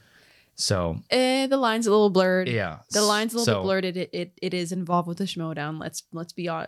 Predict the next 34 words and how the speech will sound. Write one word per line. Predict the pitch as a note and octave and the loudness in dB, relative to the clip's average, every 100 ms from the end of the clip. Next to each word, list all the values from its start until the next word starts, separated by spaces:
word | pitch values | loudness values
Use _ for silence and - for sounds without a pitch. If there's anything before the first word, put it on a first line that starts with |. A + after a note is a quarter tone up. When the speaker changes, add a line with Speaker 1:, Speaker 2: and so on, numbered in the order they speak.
| A#2+ | 0
Speaker 1:
Yeah. | A#2+ G#2 | 2 2
Speaker 2:
honest | F2 - | -2 -6
about | - G3+ G#3 | -2 -2 0
that. | F3 E3+ D#3 | 0 2 -2
There, | D#3 F#3 - | -2 -2 -2
it, | D#3 - | -8 -4
the | F3 | 0
line | F#3+ F#3+ G#3+ G3 | 2 2 0 0
got | G3+ G3 | 0 4
Speaker 1:
Mm-hmm. | B2 | 4
Speaker 2:
blurred, | F#3 | 2
and | F3 | 0
that's | F#3+ A3 - | -2 -2 0
where | F#3+ | 2
a | |
lot | F3+ | 2
of | E3+ | 0
people | F#3 E3+ | -4 -8
took | - G3 | -4 2
issue, | C4+ B3 F#3 F#3+ G3 | 4 4 2 2 0
'cause | G#2+ | 0
Speaker 1:
Yeah. | A2+ | 0
Speaker 2:
the | E3 | 2
line | F3 F#3 | 0 2
did | F3+ | 2
get | F3 G#3+ | 2 0
blurred | A#3 A3+ F#3 | 4 2 4
there, | D3+ D3 D#3 | 2 2 2
if | D#3 | 0
you | |
catch | D#3 E3 - | 0 0 2
my | D#3+ | 0
drift. | D3+ C#3 - | 2 0 4
Speaker 1:
Mm-hmm. | A2+ A2+ | 6 6